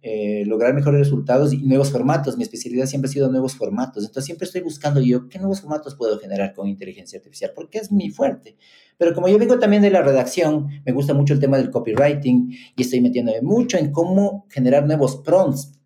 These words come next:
para generar mejor copywriting, eh, adaptado a las diferentes plataformas sociales.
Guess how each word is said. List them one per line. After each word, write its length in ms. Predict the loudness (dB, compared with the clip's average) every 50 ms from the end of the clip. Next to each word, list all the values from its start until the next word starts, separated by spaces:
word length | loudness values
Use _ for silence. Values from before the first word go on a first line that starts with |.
| _ _ _ _ _
para 220 | _ -2 -2 0 0
generar 360 | -2 -2 0 0 0 2 4
mejor 440 | 2 2 2 2 2 2 2 2 -2
copywriting, 840 | -6 -6 -4 -4 -2 0 0 0 0 -2 -4 -4 -4 -4 -4 -6 -14 -20 -20 _ _ -20 _ _ _
eh, 380 | -2 0 2 4 4 4 2 2 0
adaptado 480 | 2 0 0 0 0 2 2 4 4 4
a 20 |
las 140 | 2 2 0
diferentes 360 | -2 -2 0 0 0 -2 -2
plataformas 480 | -4 -4 -4 -4 -6 -6 -4 -2 -2 -2
sociales. 440 | -2 0 -2 -2 -2 -2 -4 -6